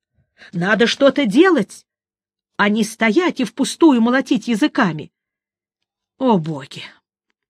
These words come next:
Что за день? Что за отвратный день?»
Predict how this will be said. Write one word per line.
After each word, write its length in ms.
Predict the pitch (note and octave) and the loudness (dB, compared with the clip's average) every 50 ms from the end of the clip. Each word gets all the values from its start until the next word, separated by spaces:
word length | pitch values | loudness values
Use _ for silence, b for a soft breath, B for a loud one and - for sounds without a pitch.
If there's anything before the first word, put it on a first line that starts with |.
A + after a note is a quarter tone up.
| _ _ _ _ | _ _ _ _
Что 540 | _ - - - - - _ - G3 C#4+ D4+ | _ -16 -14 -14 -14 -14 _ -4 -4 -2 -2
за 180 | - D4+ D4 C#4 | -2 -2 -4 -2
день? 340 | G#3 C#4+ D#4+ C#4+ G3+ E3 - _ _ _ _ _ _ _ _ _ _ _ B B B B | 0 0 0 0 0 -4 -8 _ _ _ _ _ _ _ _ _ _ _ B B B B
Что 240 | - - - A3+ A#3 | -8 -2 0 2 2
за 180 | G#3 C4 C4+ | 2 2 0
отвратный 800 | C4+ - - F3+ D#3+ F3+ F#3+ A#3+ D4+ E4+ F4+ F4+ _ D4+ D#4 D#4+ D4+ | 0 -2 -4 -6 -4 -2 0 2 2 2 2 0 _ 0 0 0 0
день?» 440 | B3 G3+ C4+ D4 A#3+ F#3+ D#3+ D#3 | 0 0 0 2 2 0 -2 -4